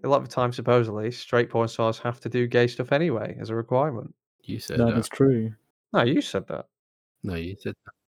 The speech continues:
Speaker 1: <laughs> Fuck off.
Speaker 3: Well, I wouldn't say it's, it's a requirement, but they need to be open to that avenue to,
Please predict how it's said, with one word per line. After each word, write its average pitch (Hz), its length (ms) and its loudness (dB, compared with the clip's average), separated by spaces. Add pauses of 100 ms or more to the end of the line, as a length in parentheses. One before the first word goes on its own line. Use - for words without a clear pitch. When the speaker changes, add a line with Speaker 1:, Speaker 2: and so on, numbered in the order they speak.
(220)
Speaker 1:
<laughs> - 60 -8
Fuck - 380 2
off. - 440 -6 (500)
Speaker 3:
Well, 151 140 10
I - 20 6
wouldn't 208 200 10
say 180 120 10
it's, 135 120 6
it's 135 220 10
a 127 40 10
requirement, 107 920 6 (760)
but 110 120 6
they 110 100 8
need 117 180 4
to - 60 -10
be 110 200 0
open 104 260 0
to 104 80 2
that 98 160 -2
avenue 98 560 -4 (140)
to, 98 440 -6